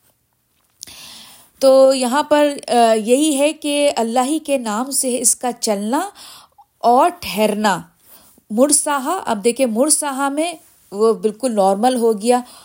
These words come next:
اور کیونکہ اب وہ ٹھہرنا ہے تو وہ پھر اس بالکل نارمل اس کی عربی ہو گئی۔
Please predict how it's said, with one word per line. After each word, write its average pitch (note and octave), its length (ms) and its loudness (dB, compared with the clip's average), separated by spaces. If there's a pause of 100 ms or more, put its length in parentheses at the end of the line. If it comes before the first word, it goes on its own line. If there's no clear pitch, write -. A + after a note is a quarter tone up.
اور G3+ 180 -2
کیونکہ G#3+ 280 -4
اب G3+ 140 2
وہ G3+ 40 -2
ٹھہرنا G3+ 580 -2
ہے B3+ 140 0 (120)
تو F#3+ 120 -4
وہ F#3+ 60 -8
پھر G#3 160 -4
اس F#3+ 100 -8
بالکل G#3 360 -4 (340)
نارمل A3 480 2
اس - 160 -2
کی G#3 180 -2
عربی F#3+ 340 -4
ہو E3 200 -8
گئی۔ E3+ 160 -6